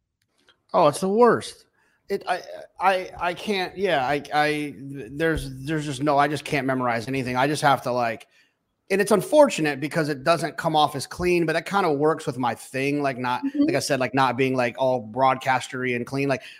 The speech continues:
Speaker 1: I just try to, like, just, I'll, I'll write it out and then I'll just read it a bunch of times.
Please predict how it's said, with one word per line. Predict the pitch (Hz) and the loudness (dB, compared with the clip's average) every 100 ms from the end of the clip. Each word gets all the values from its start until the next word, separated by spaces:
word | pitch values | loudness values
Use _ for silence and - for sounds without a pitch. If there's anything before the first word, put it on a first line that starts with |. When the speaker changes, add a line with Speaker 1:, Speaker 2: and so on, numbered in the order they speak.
| - | 6
Speaker 1:
I | 156 | 6
just | 170 - | 6 0
try | - 165 156 | 4 6 8
to, | 147 | 6
like, | 139 131 123 - - _ _ _ _ _ _ _ _ _ _ _ | 4 4 2 -4 -20 _ _ _ _ _ _ _ _ _ _ _
just, | 143 139 135 - | -4 -4 -4 0
I'll, | 143 147 151 143 | 6 8 6 6
I'll | 147 | 6
write | 143 180 196 | 10 8 8
it | 160 | 6
out | 156 117 107 - - | 6 4 0 -8 -4
and | 147 | 0
then | 151 | 2
I'll | |
just | 139 120 | 0 -4
read | 113 113 156 180 | -8 -2 2 4
it | 185 | 4
a | |
bunch | 185 190 | 2 0
of | 190 | -2
times. | 190 196 190 190 | 0 0 0 -2